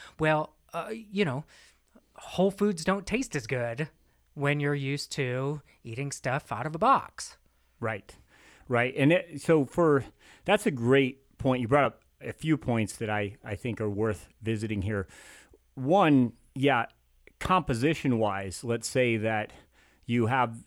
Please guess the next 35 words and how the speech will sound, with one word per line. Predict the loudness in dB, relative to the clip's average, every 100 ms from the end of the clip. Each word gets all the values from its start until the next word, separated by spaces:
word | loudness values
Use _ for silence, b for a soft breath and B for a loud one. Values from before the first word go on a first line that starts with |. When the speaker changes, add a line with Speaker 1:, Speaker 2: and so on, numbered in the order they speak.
| -12
Speaker 2:
you're | -2 2 2
at | 2
the | 0
right | 0 0 -2 -2
body | -2 0 -2
weight, | -2 -4 -8 -20 -20 _ -2
but | -2 -2
you | 2
don't | 2 2 -4 -18
feel | -20 -6 0 2 2
great | -2 -10 -14 -10
and | -4
you | -4
don't | -4 -6
have | -6
great | -4 -4 -2
energy, | -2 -2 -4 -4 -6 B B B B -2
and | 2 4 4 2 0
it's | -4 0
not | 2 2 0 -6 _ -12
something | -2 0 2 2
you | 2 0
can | -2 -2
sustain. | -4 -10 -6 -2 -2 -6 -16 b b b _
You're | -2 4 4
on | 4
a | 0
diet, | 0 0 0 -4 -12 -20 -20 _ b b b -4
and | 2
there's | 2 2
a |
big | 0 2 2 2
difference | 0 2 -2 -4 -2
there | 0 0 -2
because | -6 -4 -2 -2